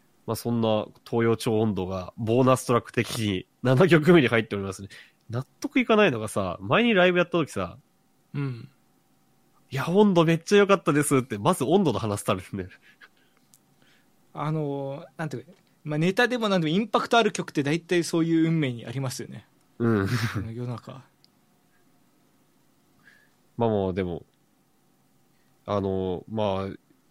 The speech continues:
Speaker 1: ちょっと異常な完成度だと思うので、ぜひ聴いていただければと思います。っていう七曲が揃っています。もう、さ、もう七曲はミニアルバムじゃないよね。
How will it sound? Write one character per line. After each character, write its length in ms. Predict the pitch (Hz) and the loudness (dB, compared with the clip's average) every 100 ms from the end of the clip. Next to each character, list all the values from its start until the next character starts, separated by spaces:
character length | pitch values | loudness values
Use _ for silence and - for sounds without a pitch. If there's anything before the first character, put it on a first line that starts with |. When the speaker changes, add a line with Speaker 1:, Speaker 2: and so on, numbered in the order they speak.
| - | -10
Speaker 1:
ち 100 | - | -6
ょ 40 | |
っ 40 | 135 | -4
と 300 | 107 92 - _ _ - | -4 -6 -10 _ _ -6
異 100 | 113 | 0
常 200 | 139 151 | 4 4
な 100 | 139 | 4
完 200 | 131 127 | 4 4
成 140 | 135 | 0
度 140 | 101 | 0
だ 40 | 92 | -4
と 220 | - 127 | -6 -2
思 80 | 101 | -2
う 40 | |
の 60 | 82 | -4
で、 260 | 90 90 - | -10 -12 -14
ぜ 100 | - | -12
ひ 180 | 101 - _ | -12 -12 _
聴 120 | - | -14
い 40 | 98 | -12
て 100 | 95 | -12
い 80 | 92 | -14
た 140 | - | -16
だ 120 | - | -16
け 100 | - | -16
れ 80 | 107 | -18
ば 120 | 123 | -18
と 100 | - _ _ _ _ _ _ - | -20 _ _ _ _ _ _ -16
思 100 | 98 | -12
い 20 | |
ま 100 | 95 | -12
す。 100 | - | -12
っ 20 | - | -2
て 160 | 160 | 2
い 280 | 151 147 143 | 4 4 0
う 100 | - _ 147 | -4 _ -4
七 300 | 127 156 180 | 2 2 2
曲 260 | 139 110 | -2 -4
が 180 | 95 87 _ _ _ _ _ | -8 -10 _ _ _ _ _
揃 320 | - - 120 | -10 -4 -2
っ 60 | 120 | -4
て 200 | _ 95 | _ -14
い 60 | 92 | -14
ま 100 | 92 | -14
す。 200 | - _ _ _ _ _ - | -18 _ _ _ _ _ -8
も 120 | 110 | -8
う、 40 | - - _ _ _ _ _ _ _ _ - | -8 -16 _ _ _ _ _ _ _ _ -12
さ、 240 | - 123 | -6 0
も 200 | 156 214 | 2 2
う 40 | 127 | 2
七 260 | 107 196 | -2 -4
曲 280 | - 349 - | -4 -2 0
は 80 | 113 | 0
ミ 140 | 101 117 | 0 -2
ニ 120 | 202 | 0
ア 80 | 285 | 0
ル 120 | 285 | 2
バ 100 | 135 | 2
ム 100 | 107 | 0
じ 80 | 104 | -2
ゃ 60 | |
な 160 | 95 139 | -2 0
い 60 | |
よ 120 | 214 95 | 0 -4
ね。 220 | 85 | -10